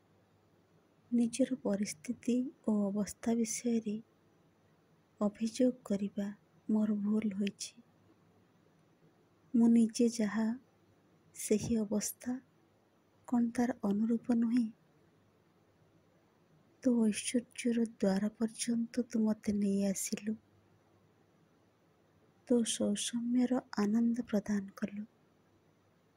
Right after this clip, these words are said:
ସେଥିପାଇଁ ମନେ ହେଲା ମୁଁ ଯେପରି ଲକ୍ଷ୍ୟରେ ପହଞ୍ଚି ଯାଇଛି, କିନ୍ତୁ ପ୍ରକୃତରେ ତୁ ତୋ ଯନ୍ତ୍ରଟିକୁ ତୋ ଜ୍ୟୋତିର ପୂର୍ଣ୍ଣ ଆଲୋକରେ ଦେଖିନେଲୁ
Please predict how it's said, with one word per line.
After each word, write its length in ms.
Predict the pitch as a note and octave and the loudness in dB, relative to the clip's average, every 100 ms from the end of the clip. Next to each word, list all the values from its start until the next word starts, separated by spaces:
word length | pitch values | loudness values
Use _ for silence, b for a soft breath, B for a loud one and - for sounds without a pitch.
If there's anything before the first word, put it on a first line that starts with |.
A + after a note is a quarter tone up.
| _ _ _ - | _ _ _ -12
ସେଥିପାଇଁ 680 | - A#3 - - - B3+ B3 | -2 0 0 -6 0 2 4
ମନେ 300 | A3+ G3+ G3+ | 4 4 2
ହେଲା 320 | G#3 G#3 G#3 A3+ _ _ _ _ _ _ _ - | 0 -2 -4 -6 _ _ _ _ _ _ _ 2
ମୁଁ 160 | A#3 A#3 | 4 6
ଯେପରି 400 | B3 A#3+ C4 B3+ | 4 4 2 4
ଲକ୍ଷ୍ୟରେ 560 | A#3 G#3 - - B3 B3 - | 2 0 -2 0 2 2 2
ପହଞ୍ଚି 360 | G3 G3+ - A3 | 2 0 -2 -2
ଯାଇଛି, 460 | A3+ A3+ - - C4+ - _ _ _ _ _ _ _ _ _ _ _ _ _ _ _ _ _ _ _ | 0 0 0 -2 -2 -4 _ _ _ _ _ _ _ _ _ _ _ _ _ _ _ _ _ _ _
କିନ୍ତୁ 200 | C#4 C4 C4+ A#3+ | 4 6 4 2
ପ୍ରକୃତରେ 680 | G#3+ - A#3+ - B3 A#3+ B3 - _ _ _ - | 0 0 -4 -2 0 0 -2 -6 _ _ _ 2
ତୁ 60 | B3 | 2
ତୋ 140 | A#3+ A#3+ | 6 2
ଯନ୍ତ୍ରଟିକୁ 920 | A3 G3+ G3+ - A#3 A3 A3+ - G#3+ A3+ _ _ _ _ _ _ _ _ - | 4 0 -2 0 0 0 -4 -2 -4 -6 _ _ _ _ _ _ _ _ 0
ତୋ 60 | A#3+ G#3 | 0 2
ଜ୍ୟୋତିର 560 | A#3 A3+ A3+ C4 C4 - | 2 2 4 4 4 4
ପୂର୍ଣ୍ଣ 300 | G#3 A3 A#3+ A3+ | 2 2 2 2
ଆଲୋକରେ 500 | G#3 G#3+ - A3 A3+ G#3 | 0 -2 -2 0 0 2
ଦେଖିନେଲୁ 640 | F#3 - A3+ A3 A3 A#3+ | 0 0 2 2 4 2